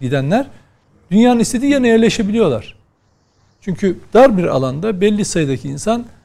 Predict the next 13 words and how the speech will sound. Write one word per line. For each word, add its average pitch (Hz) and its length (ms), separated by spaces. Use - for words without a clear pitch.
korunma 220 360
amacıyla 160 380
geçici 185 400
olarak 185 360
dünyanın 202 280
her 247 140
yerine 220 240
yerleşebiliyorlar. 196 800
Çünkü 220 200
akrabası 247 600
vardır, 226 280
ilişkileri 226 500
vardır, 220 280